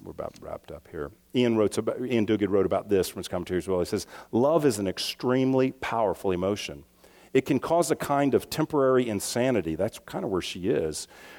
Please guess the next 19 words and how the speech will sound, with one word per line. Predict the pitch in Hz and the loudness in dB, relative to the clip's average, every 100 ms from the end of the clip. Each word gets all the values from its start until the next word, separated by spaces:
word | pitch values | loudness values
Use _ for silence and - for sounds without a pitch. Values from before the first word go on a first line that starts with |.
| - | -4
"in | 139 127 | 0 4
which | 151 151 | 2 2
we | 135 131 | 0 0
do | 107 151 | 4 2
things | 160 135 113 117 | 2 0 0 2
we | 139 | 2
would | 156 | 4
not | 117 117 | 2 4
otherwise | 123 123 117 117 101 90 | 4 4 2 2 2 2
do | 120 131 80 - _ - | 0 2 -2 -10 _ -6
in | 104 101 | 0 0
the | |
grip | 82 127 143 | 0 2 2
of | 120 95 | 2 0
the | 104 | 0
intense | 95 87 - 127 139 - | 0 -2 -6 -6 -6 -10
feelings | - 120 107 82 76 | -2 0 2 -2 -6
it | 85 | -6
evokes. | 82 92 85 73 - | -4 -2 -2 -4 -12